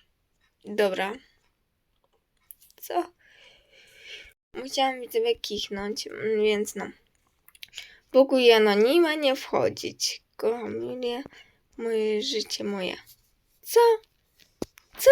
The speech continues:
to ma być? Nie, nie, nie, nie, nie.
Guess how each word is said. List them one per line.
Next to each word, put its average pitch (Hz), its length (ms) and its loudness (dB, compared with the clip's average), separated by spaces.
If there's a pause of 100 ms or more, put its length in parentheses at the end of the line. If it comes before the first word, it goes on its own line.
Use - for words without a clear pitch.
to 571 160 8
ma 554 320 8
być? - 180 -14 (2250)
Nie, 247 240 -2
nie, 226 200 6
nie, 214 140 6
nie, 220 180 4
nie. 196 200 2